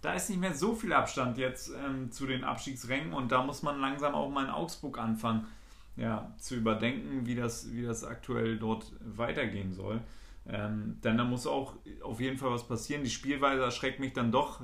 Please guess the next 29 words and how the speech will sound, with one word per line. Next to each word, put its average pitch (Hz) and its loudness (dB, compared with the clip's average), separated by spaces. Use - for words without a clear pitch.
wenn 117 2
man 117 4
sieht, 117 0
wie 120 -2
Augsburg 117 0
sich 117 -2
in 117 4
den 113 2
letzten 113 0
Jahren 113 2
etabliert 113 -2
hatte. 143 -4
Momentan 123 2
geht 127 0
da 139 2
nicht 131 -2
viel, 139 0
hatten 143 4
ja 175 2
immer 165 0
wieder 156 0
solche 147 -2
Phasen, 147 0
aber 143 6
ja, 120 0
aktuell 135 0
wirklich 131 -2
schlecht 135 -2
drauf, 143 2